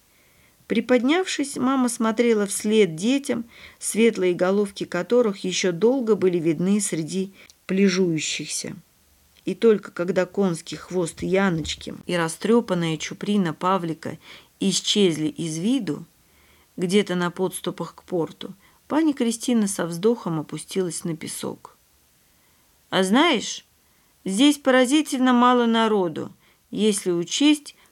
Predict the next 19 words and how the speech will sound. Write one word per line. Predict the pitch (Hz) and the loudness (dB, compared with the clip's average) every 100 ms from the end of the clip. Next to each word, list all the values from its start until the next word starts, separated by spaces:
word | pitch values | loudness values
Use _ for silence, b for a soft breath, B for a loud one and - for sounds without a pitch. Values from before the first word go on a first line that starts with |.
| _ | _
какой | 180 - 285 294 | -8 2 2 2
тут | 190 160 | 0 0
роскошный | 165 - - 208 202 190 185 | -2 -4 -2 -2 0 -2 -4
пляж», | 175 170 156 - - - | 0 0 0 -2 -6 -10
заметила | 160 175 175 165 - 165 | -4 0 0 -2 -6 -6
она. | 160 156 156 - b b b - | -4 -6 -8 -14 b b b -2
«Прекрасное | 214 202 214 175 147 - 160 165 | -2 2 4 4 2 -4 -4 -4
местечко». | 160 - - - - - - _ _ _ b b b b b _ | -6 -8 -8 -8 -10 -14 -20 _ _ _ b b b b b _
«На | 156 | -14
краю | - 180 214 233 | 0 4 6 6
света», | 202 - 208 214 170 - - b b b - | 2 0 4 4 2 -6 -12 b b b -14
буркнул | 170 190 170 170 165 | -2 -2 0 -4 -2
в | 156 | -2
ответ | 165 180 185 165 | -6 -2 -2 -2
пан | - 170 170 | -4 -2 -2
Роман, | 147 165 220 233 | -2 -2 0 2
не | 185 | 0
открывая | 160 - 165 170 185 160 | -2 -6 -4 -2 -2 -4
глаз. | - - 156 - | -4 -4 -6 -10